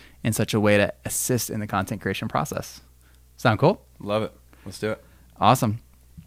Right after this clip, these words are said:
Speaker 1: Um, before that, we, I'd say a prerequisite is understanding the niche, right? Something that you've talked to me about, Jake, is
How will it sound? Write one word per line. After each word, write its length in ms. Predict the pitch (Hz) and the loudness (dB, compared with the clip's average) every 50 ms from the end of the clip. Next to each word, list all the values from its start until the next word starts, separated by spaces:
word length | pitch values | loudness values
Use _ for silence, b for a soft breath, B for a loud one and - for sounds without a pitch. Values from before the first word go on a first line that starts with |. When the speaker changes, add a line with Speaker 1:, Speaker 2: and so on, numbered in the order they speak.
| - - - - - | -20 -20 -20 0 4
Speaker 1:
Um, 320 | 135 127 131 135 135 135 - - - - _ _ _ _ - - | 6 8 10 10 8 6 4 -2 -12 -20 _ _ _ _ -12 2
before 420 | 139 139 120 - - 170 196 220 | 2 2 2 4 6 8 8 10
that, 340 | 165 120 90 98 127 - - - - _ - - - - | 8 8 8 8 8 6 4 -6 -20 _ -20 -20 -18 -12
we, 340 | - 143 135 127 123 120 123 - - | -4 2 2 4 4 4 2 -2 -4
I'd 160 | - 123 127 | -4 -4 -2
say 140 | - - 123 | 2 4 4
a 80 | 101 101 | 4 4
prerequisite 880 | - - - 160 196 226 196 139 107 - - 104 - - 104 123 - - - - - - | 2 2 0 2 2 4 4 4 2 2 -2 -6 -4 -2 -4 -4 -4 -6 -16 -20 -20 -10
is 220 | - 139 123 117 - | -4 -2 -2 -2 0
understanding 600 | - 143 165 208 190 - - 160 143 135 131 123 | 0 0 0 0 -2 -4 -4 -2 0 2 2 2
the 80 | 117 113 | 2 0
niche, 340 | 107 - - - - - - | 0 -2 -2 -6 -10 -10 -2
right? 300 | - 107 117 110 - - - b b b b b _ | 0 2 2 2 -2 -6 -14 b b b b b _
Something 320 | - - - - - 147 | -8 -8 -6 -2 0 0
that 80 | 131 123 | 2 2
you've 160 | 127 147 147 | 2 0 2
talked 220 | - 127 120 - | 2 0 0 2
to 60 | 131 | 0
me 100 | 139 156 | -2 -2
about, 220 | 143 110 95 92 117 | 2 4 2 2 2
Jake, 220 | 110 107 104 - | 0 -2 -2 -2
is 220 | 104 104 92 - | -4 -6 -8 -8